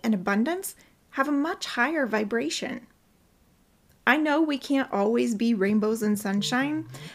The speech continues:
However, knowing the words can be an emotional poison or a healing salve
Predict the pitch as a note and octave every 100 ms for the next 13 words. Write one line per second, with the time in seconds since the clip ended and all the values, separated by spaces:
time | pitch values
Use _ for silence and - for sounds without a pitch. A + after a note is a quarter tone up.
0 | - A#3+ A3+ E4 C#4+ G#3+ A3+ A#3 A#3+ C4
1 | E4+ F4+ D#4 A#3 G#3+ G#3+ A3 G#3+ - A3+
2 | G#3 A3 G#3+ G#3 - G3+ F#3+ G3+ A#3 -
3 | C4+ A3+ - A#3 B3+ A#3+ F#3+ F3 B3 -
4 | - A#3+ A#3 A3+ A#3 - - - G#3 G#3
5 | B3 A3 G#3 G#3 - C#4+ C4+ - A3+ A#3